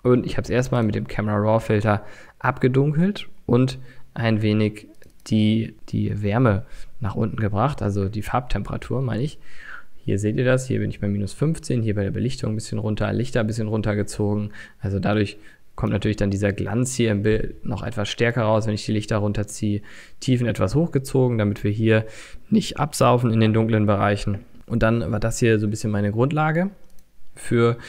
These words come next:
meine Bearbeitung. Und dann habe ich hier weitergemacht. Was kam dann? Genau, da habe ich noch ein bisschen abgedunkelt. Ich wollte hier diesen Glanz nicht so ganz stark haben. Hier habe ich also eine Ebene im Modus Abdunkeln.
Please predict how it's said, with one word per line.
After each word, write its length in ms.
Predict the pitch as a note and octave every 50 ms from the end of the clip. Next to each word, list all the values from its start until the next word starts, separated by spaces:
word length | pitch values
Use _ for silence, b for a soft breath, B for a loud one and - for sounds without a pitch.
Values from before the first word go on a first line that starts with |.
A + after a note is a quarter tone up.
| - -
meine 320 | A2+ G#2+ A2 A2 G2+ F#2+
Bearbeitung. 840 | - - - - A#2 C3 C3+ C3 C3 C3 - D3 C#3+ D3 D3+ D3+ - - - - -
Und 320 | - B2 A#2+ B2+ B2 - A2
dann 300 | G#2 A2 A#2 A2 A2 A2
habe 160 | G#2+ G#2 - -
ich 240 | - A#2 G#2+ - - - - -
hier 440 | - - - - G#2 G#2 G2+ G#2 G2+
weitergemacht. 600 | G#2 A2+ - B2 A#2 G#2+ A2 G#2+ A2 A#2+ C3 -
Was 140 | - - -
kam 180 | - G#2 G2 G2+
dann? 240 | A#2+ C3+ D3 D3+ - - - -
Genau, 240 | - G2+ F#2 E2+
da 100 | - A2
habe 140 | G2+ G#2 G#2+
ich 60 | G#2+
noch 80 | G#2+ G2+
ein 40 | G2
bisschen 160 | G2 G#2+ -
abgedunkelt. 540 | - B2+ - - A2+ A2+ A2+ A2 A#2 A2+ G2+
Ich 100 | G#2 G#2+
wollte 200 | G#2 G2 G#2+ G#2
hier 40 | G2+
diesen 200 | G2+ G2+ G2 G2
Glanz 320 | G2+ G2+ A2+ B2 - -
nicht 100 | A#2 -
so 100 | - A2+
ganz 240 | - A2+ A#2 B2 -
stark 360 | - A#2 A2+ A2+ A2+ - -
haben. 340 | A2 A2 A2+ A2 A2+ A#2 B B B B B -
Hier 120 | A2+ A2+
habe 40 | G#2+
ich 80 | A2+
also 160 | A2 G#2+ G#2 G#2+
eine 320 | G2+ - - A2 G2+ -
Ebene 280 | - C#3 E3 F#3 F3 D#3
im 120 | - A#2+
Modus 300 | A#2+ A#2 A2 - - -
Abdunkeln. 640 | - D#3+ - - - D#3+ E3 D3+ - D#3 D#3 D#3+ E3